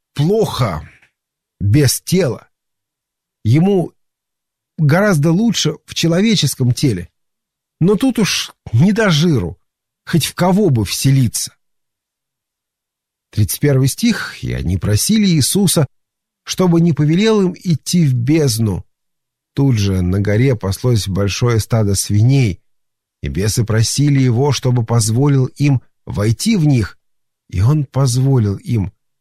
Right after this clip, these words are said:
И тут бесы проявляют свою подлинную сущность, потому что их сущность разрушать. Бесы, выйдя из человека, вошли в свиней,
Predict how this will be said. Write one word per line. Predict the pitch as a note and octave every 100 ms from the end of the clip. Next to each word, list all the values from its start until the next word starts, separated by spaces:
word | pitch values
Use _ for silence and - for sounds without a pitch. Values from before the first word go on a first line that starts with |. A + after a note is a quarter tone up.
| _ _ _ _ _
И | -
тут | - A2 A2 - - - -
бесы | F2+ F#2 -
проявляют | - D#2 D#2+ G2 F#2
свою | - E2+ F2
подлинную | - G#2 F#2 F2 F2+
сущность, | F2+ - C3 - A2 - _ _ _ _ _
потому | - - F2 G2
что | -
их | - - A2+
сущность | - A#2+ A2 F#2+ -
разрушать. | F#2 F#2 G2+ - D#2 - - _ _ _ _ _ _ _ _ -
Бесы, | E2+ F#2 B2+ A#2+ - G#2
выйдя | F#2+ A#2 G2+
из | G2 -
человека, | - F#2+ G2 A#2+ - A2 G2+ _ _ -
вошли | D2+ F#2+ - A#2
в | G#2+
свиней, | - G#2+ G#2 F#2+ D#2+